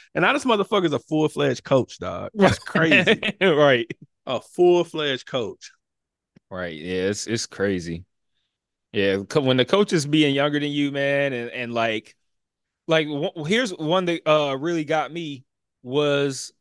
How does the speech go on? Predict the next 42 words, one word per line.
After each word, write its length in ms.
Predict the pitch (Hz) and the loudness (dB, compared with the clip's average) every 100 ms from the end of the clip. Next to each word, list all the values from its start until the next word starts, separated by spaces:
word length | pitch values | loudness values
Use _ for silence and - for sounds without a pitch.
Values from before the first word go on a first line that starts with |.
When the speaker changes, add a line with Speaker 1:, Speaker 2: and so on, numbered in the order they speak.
| _ | _
Speaker 2:
wait, 180 | 147 127 | -6 -6
were 80 | 127 | -6
you, 180 | 175 320 | -12 -14
was 160 | - 208 | -14 -12
I 80 | 277 | -12
with, 220 | 311 277 _ _ _ _ | -12 -18 _ _ _ _
were 100 | 196 | -16
we 100 | 277 | -12
watching 260 | 294 294 269 | -12 -14 -14
that 140 | 269 | -14
Lions 260 | 262 262 240 | -12 -14 -12
game? 220 | 262 233 | -12 -2
I 120 | 226 | 0
don't 80 | 202 | 2
know. 180 | 147 165 | 2 2
Uh, 180 | 190 190 | 0 0
it 60 | 220 | -2
was 200 | 220 180 | -4 -8
when 80 | 196 | -6
we, 120 | 196 170 - | -6 -8 -10
when 220 | 170 175 | -8 -4
the 80 | 165 | -2
Lions 440 | 175 190 190 160 | 0 0 -2 -6
was 140 | 160 - | -10 -10
playing, 480 | - 170 156 156 | -6 -6 -4 -6
um, 680 | 143 147 143 139 135 127 127 _ _ _ _ _ _ _ _ _ - _ _ _ _ _ _ 92 | -4 -2 0 0 -2 -6 -14 _ _ _ _ _ _ _ _ _ -20 _ _ _ _ _ _ -12
uh, 180 | 95 98 | -12 -10
well, 120 | 123 | -12
I 40 | |
can't 180 | 127 120 | -8 -8
remember 160 | 113 101 | -8 -10
who 120 | 120 | -10
a 40 | |
team 220 | 104 120 104 | -8 -8 -8
this 100 | 101 | -8
nigga 240 | 101 101 | -6 -4
played 260 | 120 101 - | -2 -2 -2
for. 320 | 92 82 90 - - - | -4 -4 -8 -16 -20 -4
Marvin 280 | 165 214 196 | 4 4 6
Harrison, 480 | 190 190 160 156 143 | 6 6 4 2 2
uh, 280 | 131 127 120 | 4 4 2
son. 500 | - 135 107 90 | 0 -2 -4 -8